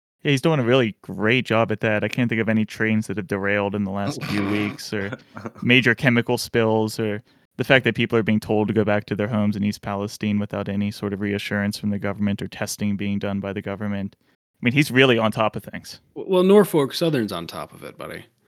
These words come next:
Speaker 3: That's what you gotta remember.
Speaker 1: Uh,
Speaker 3: The, the, the people that
Speaker 1: yeah.
Speaker 3: caused it are taking care of it.
Speaker 1: I'm
Speaker 3: And
Speaker 1: sorry,
Speaker 3: they're
Speaker 1: Nick.
Speaker 3: gonna
Speaker 1: That's called, uh, neoliberalism. What are you against?
Speaker 3: <laughs>
Speaker 1: Woke, woke train?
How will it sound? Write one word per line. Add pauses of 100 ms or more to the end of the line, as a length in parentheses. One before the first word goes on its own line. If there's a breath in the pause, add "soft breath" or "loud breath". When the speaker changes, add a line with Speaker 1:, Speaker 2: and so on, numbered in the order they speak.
(140)
Speaker 3:
That's
what
you
gotta
remember.
Speaker 1:
Uh,
Speaker 3:
The,
the,
the
people
that
Speaker 1:
yeah.
Speaker 3:
caused
it
are
taking
care
of
it. (560 soft breath)
Speaker 1:
I'm
Speaker 3:
And
Speaker 1:
sorry,
Speaker 3:
they're
Speaker 1:
Nick.
Speaker 3:
gonna
Speaker 1:
That's
called,
uh, (680)
neoliberalism.
What
are
you
against? (240)
Speaker 3:
<laughs> (140)
Speaker 1:
Woke, (300)
woke (180)
train?